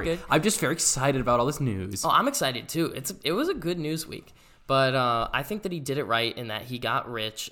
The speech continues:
Speaker 1: and now he can say and do whatever he wants and is not beholden to anybody. Espe-
Speaker 2: Mm-hmm.
Speaker 1: well, n-, he's not a mouthpiece for other corporate interests.
Speaker 2: Well, that's true. I would push back on the notion that you would have to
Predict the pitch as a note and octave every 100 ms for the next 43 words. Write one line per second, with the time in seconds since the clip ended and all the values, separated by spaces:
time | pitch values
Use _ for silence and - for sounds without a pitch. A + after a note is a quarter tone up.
0 | - A2 G#2+ A2 A2+ B2 B2 A#2+ A2+ A2
1 | A2 - - - A2+ A2+ B2+ C#3 B2+ A2
2 | A2 A2 A#2 D3+ A2+ G#2+ A2+ - - -
3 | A#2 A2+ A2 G#2+ A2 A2+ E3 A#3 B3 B2
4 | G2+ G2 G2+ G#2 G2+ G2+ G2+ - A#2+ A#2
5 | A#2+ G#2 A#2 G2+ - B2 B2 D3 C#3+ D3+
6 | F3 C3 A#2+ A2 A2 - - A2 G#2 -
7 | - - _ - - A2 G#2+ G#2+ G#2+ -
8 | B2+ B2+ - A2+ A2+ G#2+ A#2 - - -
9 | - D3 C#3+ B2+ - - - A3+ F#3+ A#2
10 | A2+ B2 A#2+ - E3+ E3 D3+ C3 A#2 A#2
11 | A2+ - G#2+ G#2 G2+ - A2 G#2+ - A2+
12 | - - G#2+ G2